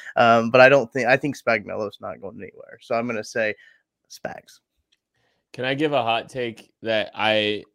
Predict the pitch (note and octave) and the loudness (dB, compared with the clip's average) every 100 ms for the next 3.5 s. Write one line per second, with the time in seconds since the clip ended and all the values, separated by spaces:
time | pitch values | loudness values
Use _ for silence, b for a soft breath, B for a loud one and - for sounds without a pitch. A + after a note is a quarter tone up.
0 | - A#2 G#2 G#2+ A2 G#2+ G#2 G#2+ G#2+ G#2 | -12 -10 -10 -8 -8 -6 -6 -4 -4 -6
1 | - G#2 G#2 G#2 - G2+ F#2+ F#2+ F2+ F#2 | -6 -8 -8 -12 -14 -14 -12 -12 -12 -12
2 | F#2+ G2 A2 A2 A2 A#2+ C3+ _ _ _ | -12 -14 -12 -10 -10 -12 -18 _ _ _
3 | - G2 F#2+ F#2+ | -10 -6 -6 -8